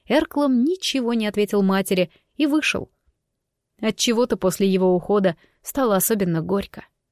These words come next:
«Что ж, позже загляну ещё раз с результатами обследования», — отозвался мистер Тойерсон и тоже вышел. «Какой прекрасный день! Не время унывать, моя дорогая, виноградники ждут!»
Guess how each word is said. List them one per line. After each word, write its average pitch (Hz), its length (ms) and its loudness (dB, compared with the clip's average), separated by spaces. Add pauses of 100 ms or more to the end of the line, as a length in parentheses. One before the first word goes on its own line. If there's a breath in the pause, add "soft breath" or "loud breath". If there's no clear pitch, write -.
(720 loud breath)
«Что 254 320 4
ж, - 180 -2 (200 loud breath)
позже 269 360 4
загляну 247 380 4
ещё 220 380 2
раз 254 200 2
с - 40 -2
результатами 190 600 0
обследования», — 175 800 0 (120)
отозвался 196 760 -2
мистер 226 460 -2
Тойерсон 165 720 0 (280)
и 349 260 4
тоже 226 320 0
вышел. - 420 -6 (1040)
«Какой 214 440 4
прекрасный 202 640 2
день! 175 400 -2 (260 loud breath)
Не 339 140 4
время 339 340 6
унывать, 254 520 4
моя 202 180 2
дорогая, 196 440 4
виноградники 220 840 2
ждут!» 240 420 0